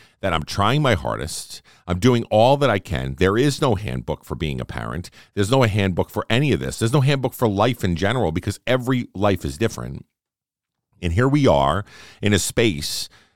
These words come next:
navigating through this journey, already living in a society that's built around hate and animosity and fear and all these different things that are going on. And now you're also gonna be that way about yourself and not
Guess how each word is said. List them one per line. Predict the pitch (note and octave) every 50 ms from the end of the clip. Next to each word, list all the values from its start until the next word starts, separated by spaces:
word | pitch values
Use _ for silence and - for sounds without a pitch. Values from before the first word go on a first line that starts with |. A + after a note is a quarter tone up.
| _ _
navigating | - F#2+ G#2 A2+ B2+ C#3 C#3+ B2+ G#2+ A#2+ A2 G2+ G2+ G2
through | F2 - A2 G#2+ F2+
this | F#2 F2 - -
journey, | - G2 G2+ G#2 G2 F2 D2 C#2 C2+ C2+ - _ _ _ _ _ -
already | C#3 E3 F#3 F#3 E3 E3+ F#3 F#3 E3+ C3+ G2+
living | F#2 G2 A2+ B2 A#2+ A#2+ A2+ G#2
in | F#2 F2+
a | E2+
society | - - F2+ - - A2 G#2+ A#2 A2+ G2+ D#2+ D2 C#2+
that's | C2+ D2+ D2+ - -
built | D#2 C2+ - A2+ A#2+ A2+ - -
around | D#2 D2 D2+ C#2+ C#2+ C#2+ C#2+ - - - _ _ _ _
hate | - - - A2+ A2 F2+ - - - -
and | - E2+ F2
animosity | E2+ D#2+ D2 D2 E2 F#2+ G#2 F#2+ - - G#2 D2+ C#2 B1+ A#1 -
and | D2 C#2 -
fear | - - - A#2 A2+ G2+ E2+ D2+ C#2+ C2+ - - - - - - - -
and | F2 F2
all | - G2+ G#2+ A2+ B2+ A2+
these | A2+ F2+ D2 -
different | F#2+ F2 - E2+ D#2 D2
things | - F#2 F2+ E2+ D#2 D2+
that | F2 E2
are | D#2+
going | D2+ F2 E2 D#2+ D#2+ F2
on. | F#2+ G2 D#2+ B1+ B1+ C#2 C#2 _ - _ _ -
And | F#2 G2 G#2
now | G#2+ G#2+
you're | G2+ G#2 B2+ B2+
also | B2 A#2+ G#2 - A2+ G2
gonna | G2+ G2+ F2+
be | D2 G2+ G#2+
that | G2+ A2+ A2 F#2
way | G#2 G#2+ G#2+
about | G2+ D#2 G#2+ G2+ E2
yourself | C2+ D2 - - - A2+ E3 F#3+ A3 - - - - _ _ _ _ _ _ _ _ _ _ _ _ _ _ _ _ _ _ _ _ _ _ _ _ _ _ _
and | - F#2+ F#2 G2
not | A2 A#2 B2+ B2+ -